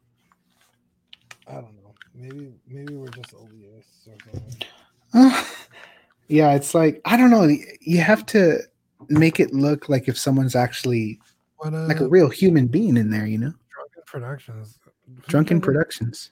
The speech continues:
Speaker 1: Who's
Speaker 2: I have
Speaker 1: Drunken
Speaker 2: no
Speaker 1: Productions?
Speaker 2: idea. What up? What up?
Speaker 1: What up? Tell,
Speaker 2: Um,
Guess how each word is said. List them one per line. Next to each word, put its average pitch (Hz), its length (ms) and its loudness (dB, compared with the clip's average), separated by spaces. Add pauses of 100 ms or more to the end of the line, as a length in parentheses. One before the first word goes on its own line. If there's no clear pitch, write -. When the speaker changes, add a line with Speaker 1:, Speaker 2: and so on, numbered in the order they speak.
Speaker 1:
Who's 202 120 -10 (100)
Speaker 2:
I 165 60 0
have 151 100 4 (100)
Speaker 1:
Drunken 123 80 -2
Speaker 2:
no - 40 4
Speaker 1:
Productions? 165 260 2
Speaker 2:
idea. 120 120 -2 (340)
What 151 200 0
up? 196 300 4 (300)
What 180 120 2
up? 180 260 6
Speaker 1:
What 190 120 -6
up? 185 60 -6 (800)
Tell, 123 280 4
Speaker 2:
Um, 110 240 -4